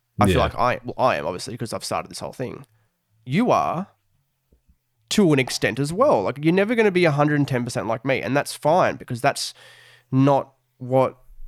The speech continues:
Speaker 1: you know, that's just not you. I can't force you to have an entrepreneurial spirit and go, "Oh, let's work into, you know, we'll d-, shoot a video until ten o'clock and then you're gonna start work at seven the next morning, but I love it," and all this shit and fucking, you
Speaker 2: Yeah.
Speaker 1: know, that's not, it's not how it fucking works.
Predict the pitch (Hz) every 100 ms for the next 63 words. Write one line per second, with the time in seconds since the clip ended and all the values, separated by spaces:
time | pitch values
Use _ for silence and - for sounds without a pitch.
0 | - - 156 123 113 135 - 147 - 147
1 | 143 120 117 160 135 85 - 135 - 190
2 | 139 - 151 151 143 135 123 127 120 120
3 | 123 127 - 123 123 120 - - 120 117
4 | 120 120 107 107 117 - - _ - 233
5 | 214 202 208 214 202 202 190 185 185 147
6 | 160 180 170 165 - 214 190 196 190 185
7 | 180 - 185 - 180 185 160 160 156 160
8 | 156 - 156 - _ 147 156 160 - -
9 | 165 160 156 160 156 165 151 127 123 147
10 | 165 165 120 113 123 165 160 - 165 123
11 | 117 - - - - - - 147 139 117
12 | 120 107 95 101 139 151 165 - 214 -
13 | - 254 180 190 185 123 127 143 78 -
14 | -